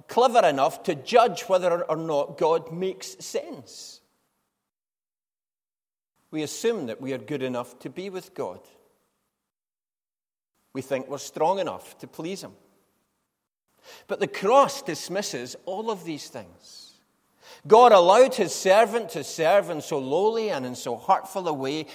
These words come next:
because it was what we needed. It was the only way to provide what we needed. By and of ourselves, we simply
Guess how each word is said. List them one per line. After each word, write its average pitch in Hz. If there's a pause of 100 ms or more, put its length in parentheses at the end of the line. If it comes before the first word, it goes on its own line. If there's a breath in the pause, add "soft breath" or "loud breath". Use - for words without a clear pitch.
because 175
it 185
was 165
what 185
we 190
needed. 185 (300 loud breath)
It 196
was 180
the 180
only 233
way 196
to 196
provide 190
what -
we 156
needed. 123 (2500)
By 147
and 147
of 143
ourselves, 160
we 139
simply 147